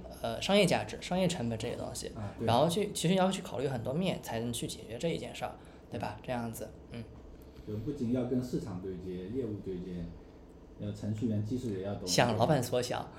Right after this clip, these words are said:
Speaker 2: 然后，
Speaker 1: 找老板所求，
Speaker 2: 对，
Speaker 1: 对吧？
Speaker 2: 老板的那，那一块，呃，资金流你也要大概知道，这样才能做，
Speaker 1: 嗯，
Speaker 2: 否则的话，
Speaker 1: 嗯。
Speaker 2: 盲目做的话，就是也会有很大的问题。
Speaker 1: 嗯，嗯，明白，明白。
Speaker 2: 嗯。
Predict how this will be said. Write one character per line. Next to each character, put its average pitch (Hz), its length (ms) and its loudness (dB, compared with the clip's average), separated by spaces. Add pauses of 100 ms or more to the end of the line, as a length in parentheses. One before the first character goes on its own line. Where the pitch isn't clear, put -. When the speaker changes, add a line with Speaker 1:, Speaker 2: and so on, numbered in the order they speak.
Speaker 2:
然 104 100 0
后， 107 180 4
Speaker 1:
找 127 200 12
老 143 100 12
板 143 140 8
所 143 120 6
求， 139 60 8
Speaker 2:
对， 117 220 8
Speaker 1:
对 113 80 6
吧？ 117 80 6
Speaker 2:
老 123 80 8
板 117 200 4
的 117 120 6
那， 135 240 6
那 135 200 4
一 110 60 4
块， 117 200 -2
呃， 95 800 -4 (340)
资 127 140 -2
金 135 200 6
流 98 120 2
你 110 280 2
也 95 80 -2
要 101 80 -2
大 110 160 -4
概 104 160 -2
知 107 160 -6
道， 110 140 -2 (560)
这 127 80 0
样 110 120 -2
才 101 140 -8
能 92 160 -6
做， 87 300 -8
Speaker 1:
嗯， 135 180 4
Speaker 2:
否 117 80 2
则 131 60 -2
的 - 40 -2
话， - 80 2
Speaker 1:
嗯。 107 80 4
Speaker 2:
盲 107 120 0
目 127 160 2
做 110 180 -4
的 98 80 -4
话， 92 320 -6
就 101 100 -4
是 - 120 -2 (260)
也 92 60 -8
会 117 160 -8
有 104 60 -4
很 101 120 -6
大 117 80 -4
的 110 140 -4
问 87 120 -4
题。 151 60 -2
Speaker 1:
嗯， 120 240 0
嗯， 117 240 -2
明 113 220 -6
白， 113 140 -6
明 113 200 -10
白。 113 160 -6
Speaker 2:
嗯。 - 80 -6